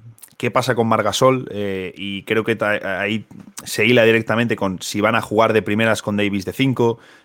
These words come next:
eh, si va a entrar Carmelo Anthony o Trevor Ariza en el quinteto titular,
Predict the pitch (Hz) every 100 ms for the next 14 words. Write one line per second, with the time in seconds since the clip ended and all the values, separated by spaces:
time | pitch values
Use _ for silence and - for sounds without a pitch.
0 | - 104 101 98 - 104 120 120 123 120
1 | 104 107 127 120 120 113 110 104 110 104
2 | 101 101 104 98 101 101 104 104 95 98
3 | 104 -